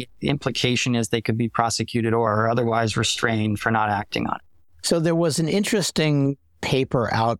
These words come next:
Speaker 2: by the Knight First Amendment Institute by a couple of people who ran, uh, some of the, the trust and safety functions at Facebook.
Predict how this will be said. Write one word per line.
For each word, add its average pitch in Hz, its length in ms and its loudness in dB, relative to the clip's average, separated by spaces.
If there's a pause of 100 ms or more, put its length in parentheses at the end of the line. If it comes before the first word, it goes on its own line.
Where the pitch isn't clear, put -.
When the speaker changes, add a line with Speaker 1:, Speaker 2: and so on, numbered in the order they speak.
Speaker 2:
by 101 280 2
the 92 380 2
Knight 120 420 0
First - 320 -2
Amendment 104 460 2
Institute - 720 0 (400)
by 120 260 4
a 113 160 2
couple - 500 0
of 139 160 0
people 131 380 0
who 110 300 2
ran, 127 640 2 (260)
uh, - 100 0
some 139 260 0
of 117 220 0
the, 101 380 2 (140)
the 104 160 0
trust - 320 -2
and 110 120 2
safety 101 580 2
functions 92 720 2 (320)
at 98 240 0
Facebook. - 800 -2